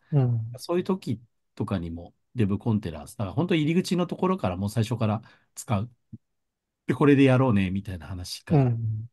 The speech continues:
Speaker 2: スタート、プロト開発しましょうとか、いうのはいいかもしれないですよね。
Speaker 1: うん。
Speaker 2: はい。あとは、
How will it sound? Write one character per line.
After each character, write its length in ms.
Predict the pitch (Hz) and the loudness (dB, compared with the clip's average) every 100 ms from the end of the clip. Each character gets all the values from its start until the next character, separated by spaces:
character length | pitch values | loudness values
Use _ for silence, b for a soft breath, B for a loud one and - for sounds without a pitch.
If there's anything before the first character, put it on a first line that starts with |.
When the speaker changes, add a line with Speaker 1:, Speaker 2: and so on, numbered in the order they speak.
| _ | _
Speaker 2:
ス 20 | |
タ 120 | 110 98 | -4 -4
ー 20 | |
ト、 180 | 87 - | -6 -6
プ 140 | - | 0
ロ 100 | 104 | 2
ト 140 | 107 | 0
開 180 | 101 110 | 0 0
発 200 | 85 - | 0 -10
し 140 | - 92 | -10 -10
ま 80 | |
し 120 | 85 104 | -6 -6
ょ 160 | 85 | -8
う 60 | 71 | -12
と 80 | - | -20
か、 200 | - _ _ _ _ _ _ _ _ _ _ _ _ _ - | -20 _ _ _ _ _ _ _ _ _ _ _ _ _ 0
い 80 | 240 | 2
う 80 | 220 | 4
の 140 | 90 | 2
は 100 | 78 | 0
い 60 | 92 | -10
い 40 | |
か 140 | - | -10
も 60 | - | -20
し 160 | - - | -20 -20
れ 60 | - | -20
な 20 | |
い 20 | |
で 60 | - | -18
す 140 | - | -2
よ 80 | 123 | 0
ね。 80 | 123 | 0
Speaker 1:
う 20 | |
ん。 340 | 113 - 120 120 _ | -2 -8 -18 -18 _
Speaker 2:
は 120 | - | -20
い。 60 | - _ _ _ _ _ _ _ _ _ _ _ _ _ _ _ _ _ - | -20 _ _ _ _ _ _ _ _ _ _ _ _ _ _ _ _ _ 0
あ 100 | 117 | 2
と 180 | 104 | 2
は、 180 | 82 82 | 0 -8